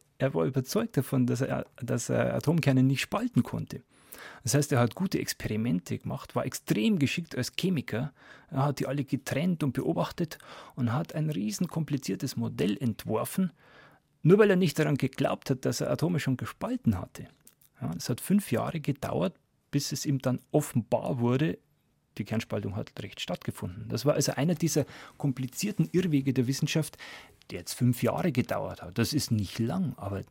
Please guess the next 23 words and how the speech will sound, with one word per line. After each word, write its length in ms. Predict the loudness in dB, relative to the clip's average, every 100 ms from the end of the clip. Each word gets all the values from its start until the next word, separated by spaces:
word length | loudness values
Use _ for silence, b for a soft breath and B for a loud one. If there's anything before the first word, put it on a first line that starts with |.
| B B B -6
die 80 |
Frage 440 | -4 -2 -2 -2 -4
ist 240 | -6 -6
ja 160 | -8 -8
auch 220 | -10 -8
relativ 460 | -8 -8 -8 -12 -6
einfach 440 | -4 -2 -4 -8
gewesen. 460 | -12 -12 -12 -14 -20 _ _ _ -12
Ja, 180 | -10 -8
man 160 | -8 -4
hätte 340 | -4 -2 -4
eigentlich 440 | -2 -2 -4 -8 -10
daran 260 | -6 -4 -2
denken 300 | 2 2 2
können, 280 | 2 2 0
dass 180 | -2 -2
man 180 | -2
einen 80 | -4
Atomkern 420 | -4 -2 -2 -4
vielleicht 380 | -6 -8 -8 -10
auch 80 | -12
spalten 500 | -8 -4 -4 -4 -8
kann. 260 | -8 -12